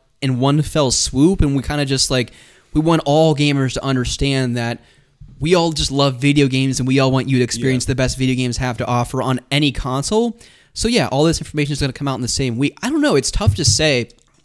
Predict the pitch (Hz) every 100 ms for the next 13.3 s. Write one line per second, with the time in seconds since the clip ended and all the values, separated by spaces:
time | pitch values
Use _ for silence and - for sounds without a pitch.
0 | _ - - 160 135 151 - 165 - 147
1 | 156 151 135 131 - - _ _ - -
2 | 170 165 151 131 127 120 127 139 147 123
3 | 139 139 127 117 113 123 113 117 - 117
4 | - - _ _ _ _ _ _ _ _
5 | - - - - - - 135 120 131 127
6 | 123 123 120 113 110 113 110 - 120 107
7 | 101 107 110 - 113 110 - - 123 110
8 | 107 113 107 - - _ - 104 110 143
9 | 131 127 120 113 113 110 110 127 127 127
10 | 120 110 98 104 98 95 92 143 131 113
11 | 101 113 120 120 117 - 113 110 107 104
12 | 101 107 104 107 110 92 98 85 - 92
13 | 95 92 95